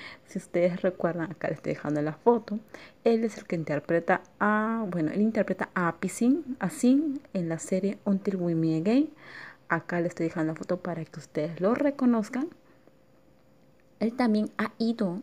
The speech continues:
a hacer las audiciones, pero no sé si ha quedado o no ha quedado, ¿eh? Pero espero, espero que hay que darle muchas energías positivas para ver si es que él queda, porque, y si no, pues lamentablemente no pasa, ¿no? Todo es-,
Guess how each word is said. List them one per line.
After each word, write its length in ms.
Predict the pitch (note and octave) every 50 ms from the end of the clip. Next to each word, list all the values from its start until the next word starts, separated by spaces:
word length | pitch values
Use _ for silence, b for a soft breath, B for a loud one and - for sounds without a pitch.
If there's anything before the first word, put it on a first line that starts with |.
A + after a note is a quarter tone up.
| - _ _
a 160 | - E3+ E3
hacer 320 | D#3+ - - - F3+ F3 -
las 180 | F#3+ G3 -
audiciones, 720 | A3 A3 A3 A3 A3+ G#3+ - - A#3 G#3+ F#3+ E3+ F3+ G3+ G3+ - - B B B B B B B B B -
pero 220 | - G3+ G3+ G3 F#3+
no 220 | F#3+ A#3 C#4+ D4+
sé 220 | - - C#4+ C#4+
si 240 | C4+ - - - -
ha 160 | G3+ G#3 G#3
quedado 380 | - G3 F3 E3 F3 F3 F#3 F3+
o 20 |
no 100 | F3 E3+
ha 60 | E3 -
quedado, 400 | - E3 D#3 D3+ D3 C#3+ C3+ C3
¿eh? 200 | - D#3 D#3 F3 - _ _ - -
Pero 300 | - D#3+ D3+ D#3 D#3 - -
espero, 540 | - - - _ - A3+ G#3+ G#3+ A3 C4+
espero 480 | A3 - - - F3+ F3 F3+ F#3 F3+ -
que 240 | - F3 E3 D#3 E3 - B B B B B B B B
hay 80 | G3
que 120 | - G3+ G3
darle 480 | F#3+ F#3+ G3 F#3+ F#3+ F#3+ F3+ - - -
muchas 420 | - F#3 F#3 F3+ - G3 G3 - -
energías 420 | F#3+ F3+ F3 F3+ - - F#3+ F#3
positivas 580 | - - G3 - G#3+ - - G3 F#3+ F#3+ G3 -
para 220 | - G3 F3 E3+
ver 160 | D#3+ D#3+ E3
si 220 | E3 - - F3 D#3
es 140 | D#3+ - -
que 140 | - E3+
él 100 | E3+ -
queda, 240 | - C4 B3+ B3+ B3+
porque, 440 | - - - - - A3 G#3+ A3 G#3+ B B B B B B B B B B - _ _ _ _ _ -
y 180 | G#3 G3 G3+
si 180 | G3+ - - B3+
no, 260 | B3 C4 C4+ C4+ B3+ - -
pues 240 | - A3+ G3+ - -
lamentablemente 680 | F#3+ F#3 F3+ F3 - G3+ G3+ G3 F#3 F3+ F3+ F3+ - F#3
no 220 | F3 F#3+ F#3+ F3+
pasa, 380 | - - F#3+ E3+ D#3 - E3+ E3
¿no? 160 | F3 G3+ A3
Todo 300 | - - - A3 A3 A#3
es-, 120 | G#3+ -